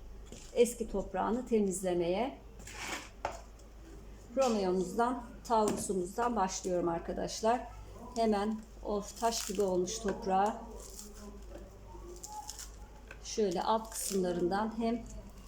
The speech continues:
kurumuş olan yaprakları temizleyeceğim hem de bu eskimiş torfunu, taşlaşmış torfunu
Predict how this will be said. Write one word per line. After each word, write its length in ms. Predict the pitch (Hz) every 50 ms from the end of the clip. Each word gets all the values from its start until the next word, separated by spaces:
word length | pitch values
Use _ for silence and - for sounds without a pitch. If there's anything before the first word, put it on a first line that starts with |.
| - - - - - - - -
kurumuş 340 | 262 262 262 277 277 - 247
olan 220 | 226 226 226 233
yaprakları 680 | 233 214 180 180 - 202 180 175 - - 185 175 180 -
temizleyeceğim 720 | 202 185 190 190 175 180 185 180 180 - 226 262 285 285 277
hem 200 | 247 226 220 214
de 160 | 233 233 220
bu 240 | 220 233 262 262 - - - - - -
eskimiş 600 | 214 233 233 233 - - - 185 180 175 - -
torfunu, 680 | - - 240 233 233 233 - - 208 190 180 185 220 220
taşlaşmış 720 | - 233 202 196 - - 202 185 185 - - - - -
torfunu 580 | - - 226 226 220 220 - 202 175 190 220